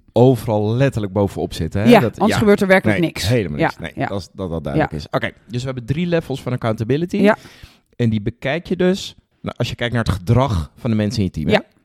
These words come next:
Speaker 1: Oké, zullen we eens naar level één?
Speaker 2: Ja.
Speaker 1: Level één is dat de mensen in je team doen wat jij ze hebt gezegd.
Speaker 2: Ja.
Speaker 1: En dat doen ze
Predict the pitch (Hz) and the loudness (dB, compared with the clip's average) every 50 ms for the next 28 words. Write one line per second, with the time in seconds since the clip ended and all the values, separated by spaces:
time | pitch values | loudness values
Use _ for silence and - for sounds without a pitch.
0 | _ _ _ _ _ _ - - - _ _ _ - - 131 135 147 165 160 160 | _ _ _ _ _ _ -16 -16 -16 _ _ _ -6 -6 -4 -4 -4 -4 -2 -2
1 | 170 165 180 180 - 123 95 73 62 - 190 196 - _ _ _ _ _ _ _ | -2 -2 -2 -2 -2 0 -2 -2 -2 0 0 0 0 _ _ _ _ _ _ _
2 | _ _ _ _ _ _ _ _ _ - 127 131 - 165 139 - - 156 190 208 | _ _ _ _ _ _ _ _ _ -6 -6 -4 -2 -2 -4 -2 0 0 2 2
3 | 226 240 262 - _ _ _ _ - 135 165 214 247 - - - - - _ _ | 0 -2 -4 -8 _ _ _ _ -6 -4 -4 -4 -6 -8 -10 -12 -14 -18 _ _
4 | _ _ _ _ _ - 117 120 113 - - - - _ _ _ _ _ - - | _ _ _ _ _ -2 -2 -2 -2 -2 -8 -20 -20 _ _ _ _ _ -6 -2
5 | 87 90 98 98 107 131 139 127 175 165 165 - - 95 95 95 92 - - 156 | 0 2 2 2 2 2 0 0 -2 -4 -4 -6 -4 -4 -4 -4 -4 -4 -6 -4
6 | 165 190 196 214 - _ _ _ _ _ _ _ _ _ _ - 76 76 - 117 | -4 -4 -4 -6 -8 _ _ _ _ _ _ _ _ _ _ -20 -6 2 4 6
7 | 135 160 170 185 196 214 - _ _ _ _ - 107 104 104 113 107 107 110 113 | 6 6 6 4 0 -2 -6 _ _ _ _ -12 -10 -8 -6 -4 -2 -2 -2 -2
8 | 113 113 120 143 - _ _ _ _ - - - 101 104 101 - - 95 92 110 | -4 -4 -6 -10 -16 _ _ _ _ -16 -10 -6 -6 -6 -6 -6 -8 -6 -4 -4
9 | 143 190 - - - - - - - 185 202 233 - - - - _ _ _ _ | -4 -4 -6 -10 -12 -14 -14 -6 0 2 2 2 0 -2 -10 -20 _ _ _ _
10 | _ _ _ _ - - 113 110 113 110 113 113 120 107 - 117 101 95 95 | _ _ _ _ -2 0 2 2 2 4 4 4 4 2 2 0 0 0 -2